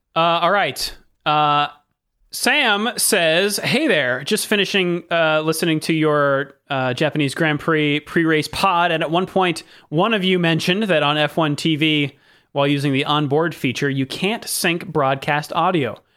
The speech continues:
You actually can. Click the little headphone button, and there are selections for English, French, Dutch, German, and Spanish broadcast, as well as the team radio. Hope this is helpful."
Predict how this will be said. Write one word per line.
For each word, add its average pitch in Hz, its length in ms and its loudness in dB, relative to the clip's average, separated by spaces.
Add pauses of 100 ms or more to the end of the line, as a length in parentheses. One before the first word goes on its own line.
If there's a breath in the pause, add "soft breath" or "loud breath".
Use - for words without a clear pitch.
(180)
You 233 160 2
actually 320 340 0
can. 214 480 0 (380 soft breath)
Click 262 240 -2
the 240 100 2
little 220 220 2
headphone 208 460 0
button, 160 320 0
and 165 120 0
there 160 160 4
are 147 40 0
selections 156 500 0
for 147 180 0
English, 226 400 0
French, 196 460 -2 (260 loud breath)
Dutch, 180 380 0 (100)
German, 175 400 0
and 147 180 -2
Spanish 180 460 0
broadcast, 156 600 0 (360 loud breath)
as 151 140 0
well 151 220 2
as 147 160 -2
the 147 80 -2
team 139 320 0
radio. 127 520 0 (280 soft breath)
Hope 147 380 -4
this 135 260 -4
is 139 140 -4
helpful." 110 560 -6